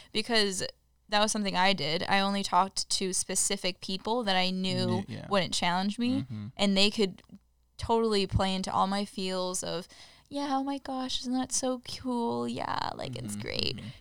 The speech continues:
Speaker 2: Yeah,
Speaker 1: Um,
Speaker 2: very true.
Speaker 1: so,
Speaker 2: And that, yeah.
Speaker 1: so
Speaker 2: I had
Speaker 1: if
Speaker 2: those
Speaker 1: you
Speaker 2: friends
Speaker 1: don't,
Speaker 2: too.
Speaker 1: yeah, so if you don't have someone in your life who can actually say, "You're messing up,"
Speaker 2: Yeah, what are you doing?
Speaker 1: get someone in your life that can say that.
Speaker 2: Exactly.
Speaker 1: Um,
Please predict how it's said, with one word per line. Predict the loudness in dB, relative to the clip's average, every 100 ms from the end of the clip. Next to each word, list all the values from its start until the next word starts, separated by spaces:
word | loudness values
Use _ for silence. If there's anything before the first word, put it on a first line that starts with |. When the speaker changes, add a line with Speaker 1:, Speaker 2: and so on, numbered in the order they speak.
| -4
Speaker 2:
Yeah, | 0 2 2
Speaker 1:
Um, | -2 -6
Speaker 2:
very | -8
true. | -8
Speaker 1:
so, | 0 6 8 8 6
Speaker 2:
And | 4
that, | 0 -4
yeah. | -8 -10 -20 -18
Speaker 1:
so | 4 6
Speaker 2:
I |
had | 8
Speaker 1:
if | 6
Speaker 2:
those | 4
Speaker 1:
you | 6
Speaker 2:
friends | 6 6
Speaker 1:
don't, | 2
Speaker 2:
too. | -2
Speaker 1:
yeah, | 4 6 6
so | 2 0
if | 4
you | 4
don't | 4 4
have | 4 4 4
someone | 0 -2 0 0 0
in | -2 -2
your | 0 2
life | 2 0 -2
who | -4
can | -2
actually | -4 -4 -2 -2
say, | -2 0 -2 -2 -12 -20 -4
"You're | 0 4
messing | 4 2 0 -2
up," | 2 2
Speaker 2:
Yeah, | 0
what | -4 -4 -2
are |
you | -2 -2
doing? | 2
Speaker 1:
get | 2 4
someone | 0 0 -2
in | -4
your | 0
life | 4 4 2
that | -4
can | -4
say | -4 -4 -2
that. | -6 -6 -10 _
Speaker 2:
Exactly. | -20 -14 -6 -4
Speaker 1:
Um, | -2 -4 -6